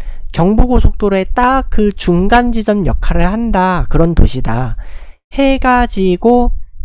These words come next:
김천으로 가게 된 거예요. 그래서 원래 한국도로공사가 그 배구단 있잖아요.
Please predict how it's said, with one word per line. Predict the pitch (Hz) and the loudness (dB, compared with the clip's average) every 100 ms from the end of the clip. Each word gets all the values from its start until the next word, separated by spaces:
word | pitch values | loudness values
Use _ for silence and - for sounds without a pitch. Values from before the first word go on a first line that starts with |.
| - | -4
김천으로 | - 160 190 190 170 | -2 0 2 2 0
가게 | - - - | 0 -2 0
된 | 110 107 | -2 -6
거예요. | - 64 - - - - - - - - - | -12 -14 -6 -6 -6 -14 -16 -8 -6 -6 -6
그래서 | - 180 214 | -2 2 4
원래 | 131 196 | 4 2
한국도로공사가 | - 330 339 339 302 269 240 220 190 185 180 107 156 | 0 0 2 2 2 0 -2 -2 0 0 0 -4 -4
그 | 139 127 123 - - - - - | -2 -2 -2 -8 -6 -8 -4 2
배구단 | 135 220 240 | 2 4 2
있잖아요. | 131 - 110 98 104 107 | 2 -2 -4 -2 -4 -4